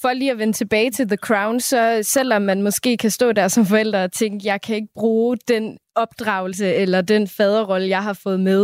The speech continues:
øh, til så meget," øh, så, så vælger, øh, Prins Charles her i, i The Crown altså faktisk at gå til sin egen far, øh, Prins Philip, og, og spørge sådan om hjælp, og, og det resulterer i, at Prins Philip og, øh, Prins William i The Crown har, har sådan en fin,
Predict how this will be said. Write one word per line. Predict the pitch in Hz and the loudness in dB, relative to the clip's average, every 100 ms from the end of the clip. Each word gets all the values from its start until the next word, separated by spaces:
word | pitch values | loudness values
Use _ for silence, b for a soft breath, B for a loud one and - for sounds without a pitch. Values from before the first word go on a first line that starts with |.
| 214 | 4
øh, | 190 175 190 | 2 -2 -2
til | - 233 | -2 -2
så | 214 | -2
meget," | 190 190 240 285 311 - | 0 0 0 -2 -2 -2
øh, | 202 202 | -2 -2
så, | 233 262 - | -2 -4 -2
så | 285 | 0
vælger, | 233 247 294 269 196 | 2 2 2 2 0
øh, | |
Prins | 180 208 190 - | -2 -6 -6 -4
Charles | 226 202 226 - | -4 -2 -4 -6
her | 226 185 156 | -4 -2 -4
i, | 202 214 226 B B B B | -4 -4 -4 B B B B
i | 240 | 0
The | 220 | 0
Crown | - 214 190 233 | -2 -2 -2 -4
altså | 208 196 | -6 -4
faktisk | 220 - 262 | -4 -4 -6
at | 233 | -4
gå | 226 | -2
til | 226 320 | -2 -2
sin | 339 339 | 0 0
egen | 226 185 233 | 0 -2 -2
far, | 180 190 220 - | -2 -2 -2 -2
øh, | 190 | -2
Prins | - 214 202 - | 0 -2 -2 -4
Philip, | 226 247 - B B B - | 0 -2 -4 B B B -4
og, | 226 175 | -4 -2
og | 233 | -4
spørge | - - 196 208 | -6 -4 -2 -2
sådan | 240 269 254 - | 0 -2 -2 0
om | 220 196 | 0 2
hjælp, | 208 269 - - | 0 -2 -6 -2
og, | 220 202 202 190 | 2 4 2 2
og | 214 | 0
det | 240 254 240 | 0 0 0
resulterer | 226 226 302 | -4 -2 0
i, | 254 226 | 2 0
at | 202 | 0
Prins | 226 - | -4 -2
Philip | 240 240 226 - | 0 0 0 2
og, | 202 190 185 | 2 4 2
øh, | 185 - 185 | -2 -10 -6
Prins | - 214 - | 0 0 2
William | 185 240 262 208 - | 0 2 2 0 0
i | 226 | 0
The | 269 | -2
Crown | - 208 202 233 - B B - | -2 -2 -2 -4 -6 B B -6
har, | 254 240 - | -4 -4 -6
har | - 277 269 | -4 -4 -4
sådan | 294 254 | -4 -2
en | 220 | -2
fin, | - 349 294 220 | -2 0 2 2